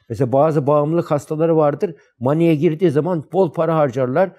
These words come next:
Kumara, her şeye paralarını yatırırlar. Bir, bir anda iflas ederler böyle.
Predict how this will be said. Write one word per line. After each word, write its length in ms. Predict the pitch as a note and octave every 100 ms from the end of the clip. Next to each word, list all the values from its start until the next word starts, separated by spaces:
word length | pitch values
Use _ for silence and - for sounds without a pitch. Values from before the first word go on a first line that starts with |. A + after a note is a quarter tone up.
| _
Kumara, 460 | - D3 D#3 E3 D#3
her 180 | F#3+ F3
şeye 180 | F3+
paralarını 460 | E3+ D#3 D#3 D#3 D#3
yatırırlar. 560 | C#3 G#2+ G#2 E2+ D#2+ C#2+ _ _ _
Bir, 180 | C3 C3+
bir 100 | G3
anda 340 | E3+ D#3+ F3
iflas 380 | D3 C3+ F3 C#3+
ederler 480 | B2+ G#2+ F#2 F2+ E2
böyle. 280 | E2+ D#2+